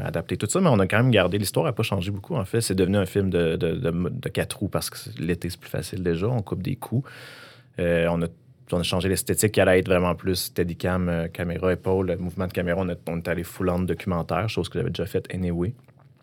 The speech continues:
Puis, euh, dans une vraie course, en fait, on était censé te recréer une course en skidoo.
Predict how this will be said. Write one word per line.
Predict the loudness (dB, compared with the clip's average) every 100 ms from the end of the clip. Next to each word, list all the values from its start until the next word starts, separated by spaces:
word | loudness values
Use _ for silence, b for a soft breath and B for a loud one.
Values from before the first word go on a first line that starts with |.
| -8 -8 -12
Puis, | -4 0 2
euh, | 2 2 0 0
dans | 2 2
une | 2 4
vraie | 4
course, | 6 4 4
en | -4
fait, | -2
on | -2
était | -2 -2
censé | 0 0 0
te | -2 -2
recréer | 0 0 0 0
une | 0
course | 2 0 0
en | -6
skidoo. | -6 -4 -4